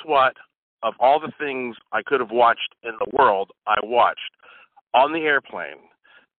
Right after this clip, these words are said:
'cause I brought my Kindle with me, and I have my Kindle loaded up with stuff, and I pick something and watch it. I watched a movie about Jeffrey Dahmer. It's called, uh, My Friend Dahmer, and it's, <laughs> it was, it was based on a guy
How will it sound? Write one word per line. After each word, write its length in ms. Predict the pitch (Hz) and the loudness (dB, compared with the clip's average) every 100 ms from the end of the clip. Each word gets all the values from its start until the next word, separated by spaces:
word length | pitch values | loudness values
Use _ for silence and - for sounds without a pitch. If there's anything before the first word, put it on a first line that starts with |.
| _ - - - | _ -10 -8 0
'cause 160 | 120 | 2
I 140 | 117 127 | 4 2
brought 260 | 127 143 | 2 0
my 120 | 151 151 | 0 -4
Kindle 260 | 160 143 127 | -6 -6 -6
with 200 | 107 - | -8 -10
me, 140 | 110 110 | -10 -6
and 80 | |
I 80 | 110 | -2
have 120 | 117 | -2
my 160 | 113 110 | 0 -4
Kindle 320 | - 135 117 | -2 -4 -4
loaded 320 | 107 107 104 101 | 0 0 0 0
up 160 | 95 | -2
with 140 | 95 - | -4 -10
stuff, 260 | - 92 98 | 2 2 2
and 80 | 101 | 0
I 100 | 98 | 0
pick 260 | - 120 - | 0 -8 -2
something 340 | 110 107 98 | -2 -2 -2
and 100 | 90 | 2
watch 280 | 98 107 - | 2 2 0
it. 100 | - - - - - | -16 -20 -20 -6 2
I 160 | 185 | 2
watched 360 | 247 247 247 - | 2 0 -2 -8
a 60 | 226 | -8
movie 480 | 226 302 196 202 | -4 -4 -4 -4
about 280 | 165 202 202 | -2 0 -2
Jeffrey 380 | 131 202 - 240 | -4 -6 -4 -2
Dahmer. 420 | 214 285 277 180 - _ _ _ _ - _ _ | 2 2 2 -4 -6 _ _ _ _ -20 _ _
It's 200 | 147 143 - | -4 -4 2
called, 360 | 165 156 147 | 4 4 2
uh, 220 | 147 143 139 | 2 2 2
My 200 | 147 170 | 0 -2
Friend 340 | - 180 180 | 0 -2 0
Dahmer, 420 | 185 214 196 90 - _ - _ _ | 0 0 -2 -6 -12 _ -20 _ _
and 180 | 127 131 | 0 0
it's, 120 | 123 | -2
<laughs> 160 | 131 147 | -4 -2
it 40 | |
was, 160 | 151 135 139 131 127 | 0 -2 -4 -8 0
it 100 | 135 | 2
was 260 | 131 110 107 - | 2 0 -8 -2
based 280 | 117 165 - | 0 0 -4
on 160 | 151 - | -6 -2
a 80 | |
guy 340 | 143 170 - | 0 0 0